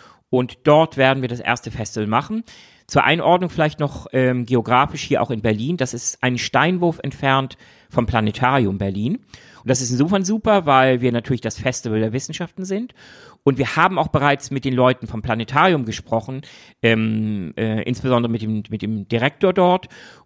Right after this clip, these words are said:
Und es sieht sehr gut aus dahingehend, dass wir eine Kooperation machen werden, ähm, zwischen dem Planetarium und Children of Doom. Ähm, da wird's natürlich dann in erster Linie um die Themen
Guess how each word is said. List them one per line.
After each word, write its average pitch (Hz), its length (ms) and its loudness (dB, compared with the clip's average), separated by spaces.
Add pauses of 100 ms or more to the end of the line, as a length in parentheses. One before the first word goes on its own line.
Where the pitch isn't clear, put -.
Und 135 500 2
es 131 140 -4
sieht 110 160 -10
sehr 156 220 4
gut 185 280 -4
aus 156 340 2
dahingehend, 135 640 0
dass 123 280 -2
wir 113 240 0
eine 113 160 -4
Kooperation 139 580 0
machen 175 280 -2
werden, 147 320 0 (500)
ähm, 107 220 0
zwischen 196 260 2
dem 175 100 -6
Planetarium 131 880 0
und 151 180 4
Children 120 340 0
of - 140 -6
Doom. 220 340 4 (580)
Ähm, 120 320 4
da 123 160 6
wird's 143 140 2
natürlich 131 260 0
dann 113 180 0
in 107 40 -6
erster 123 300 -2
Linie 113 240 0
um 104 160 -2
die 101 240 -6
Themen 104 640 -4